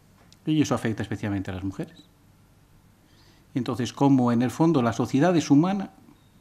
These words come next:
porque sabe cuidar al débil. Y que esto es esencial también económicamente, ¿eh?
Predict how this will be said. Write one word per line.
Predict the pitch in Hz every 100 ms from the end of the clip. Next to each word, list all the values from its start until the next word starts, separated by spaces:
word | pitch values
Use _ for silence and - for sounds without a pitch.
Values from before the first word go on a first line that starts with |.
| - - - - -
porque | 123 123
sabe | 131 123
cuidar | 113 110 101 98
al | 92
débil. | 95 - - _ _ _ _ _ _ - _ _ _ _ - _ _ _ _ - _ - -
Y | 147
que | 147
esto | 143
es | 120
esencial | 120 135 131 165 165 185
también | - 107 135
económicamente, | 170 104 98 95 - 92 90 92 -
¿eh? | - - - - -